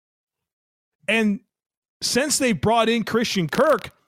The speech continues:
Arizona's been very deliberate about continuing to add to that wide receiver core, whether it's been trading for DeAndre Hopkins, signing A J Brown, or A J Green, excuse me, drafting Rondale Moore reasonably high, drafting Andy Isabella.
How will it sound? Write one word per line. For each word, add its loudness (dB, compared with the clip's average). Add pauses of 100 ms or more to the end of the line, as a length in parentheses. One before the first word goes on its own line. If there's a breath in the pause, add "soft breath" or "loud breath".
(520)
Arizona's 2
been 2
very 0
deliberate 2
about 4
continuing 0
to -4
add 0
to 0
that 0
wide 2
receiver 0
core, 0 (240 loud breath)
whether 2
it's -2
been 2
trading 0
for 0
DeAndre 0
Hopkins, -2 (180 soft breath)
signing 0
A 2
J 2
Brown, 0 (320)
or 2
A 4
J 2
Green, 2
excuse -2
me, -14 (380)
drafting 0
Rondale 2
Moore 4
reasonably 0
high, -2 (260)
drafting 2
Andy 2
Isabella. 0